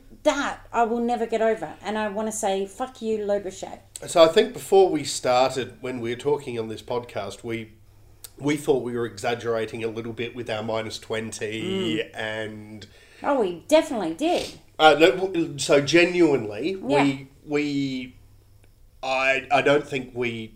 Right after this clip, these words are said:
Speaker 2: took with proper seriousness, um,
Speaker 1: The terror,
Speaker 2: just,
Speaker 1: yeah, the danger.
Speaker 2: just
Speaker 1: Yeah.
Speaker 2: what's, what this is about. So
Speaker 1: So we, we will tell you a temperature that it got to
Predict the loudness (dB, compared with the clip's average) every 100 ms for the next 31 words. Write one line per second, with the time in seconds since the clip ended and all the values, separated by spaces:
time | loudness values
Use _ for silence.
0 | -8 -8 -8 -10 -12 -12 -4 -2 -2 -6
1 | -6 -6 -6 -6 -8 -8 -10 -8 -10 -12
2 | _ -20 -20 -20 -16 -8 -4 -2 -2 -4
3 | -12 -20 -6 -6 2 4 6 6 4 0
4 | -2 -2 -2 -4 -2 -2 -2 -8 -10 2
5 | 2 2 -2 -6 -4 -4 -6 -10 -8 -10
6 | -14 _ -4 -4 -4 -10 -10 -10 -10 -6
7 | -4 -4 -8 -8 -2 0 0 -2 -4 -14
8 | -4 0 4 6 6 4 0 -2 2 2
9 | 4 2 0 -2 -6 -6 -6 -2 -2 -2
10 | -4 -6 -6 -6 -6 -8